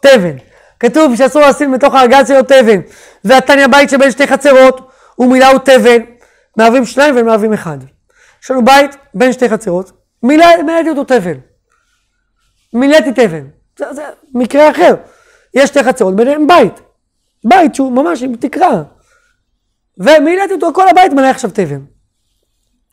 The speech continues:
ועכשיו מה? אה, אז, אז זה בעצם מחיצה, אין פה, הבית הזה פתוח בשני צדדים, אבל זה לא פתח, כי יש שם ת-, תבן. אז שם מה הדין? מהווים שניים ואין מהווים אחד.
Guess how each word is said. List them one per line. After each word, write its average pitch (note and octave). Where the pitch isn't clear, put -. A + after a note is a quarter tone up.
ועכשיו A#3
מה? A#3+
אה, G3+
אז, G#3+
אז G3+
זה B3+
בעצם C#4
מחיצה, D4+
אין G#3+
פה, A3+
הבית A3+
הזה G3+
פתוח G#3+
בשני F#3+
צדדים, E3
אבל E3+
זה F3+
לא C#4+
פתח, B3+
כי A3
יש A#3
שם C4+
ת-, A#3+
תבן. G3+
אז G3+
שם D4
מה C4+
הדין? F#3
מהווים B3
שניים B3
ואין C4+
מהווים C#4+
אחד. C#4+